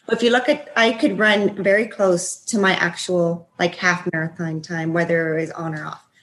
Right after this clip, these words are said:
I'd almost felt better sometimes off the bike. Um,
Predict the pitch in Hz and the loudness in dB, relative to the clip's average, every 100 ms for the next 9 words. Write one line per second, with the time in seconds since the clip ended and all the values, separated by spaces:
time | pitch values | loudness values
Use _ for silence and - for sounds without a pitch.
0 | - 220 254 247 _ - 143 175 - - | 0 4 4 2 _ -2 2 2 2 -2
1 | - - 64 - - - - - - _ | -12 -12 -10 -10 -12 -12 -2 -2 -2 _
2 | _ _ - 190 175 160 | _ _ -6 0 2 0